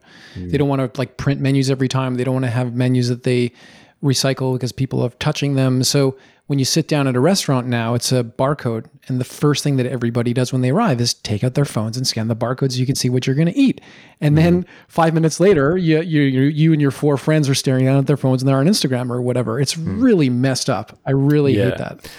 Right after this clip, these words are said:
Speaker 1: So I have to say, I, are you in Canada?
Speaker 2: Yeah.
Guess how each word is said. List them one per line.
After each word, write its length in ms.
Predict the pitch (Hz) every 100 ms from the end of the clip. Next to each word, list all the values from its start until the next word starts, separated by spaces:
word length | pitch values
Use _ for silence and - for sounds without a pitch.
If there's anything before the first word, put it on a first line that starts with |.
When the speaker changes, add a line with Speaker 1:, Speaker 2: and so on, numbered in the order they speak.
| -
Speaker 1:
So 340 | - 113 107 110
I 60 |
have 120 | 127
to 80 | 113
say, 340 | 107 117 107 101
I, 140 | 107 - - 90
are 80 | 117
you 240 | 113 120
in 120 | 117 110
Canada? 440 | 123 104 - - _ _ _ -
Speaker 2:
Yeah. 200 | 147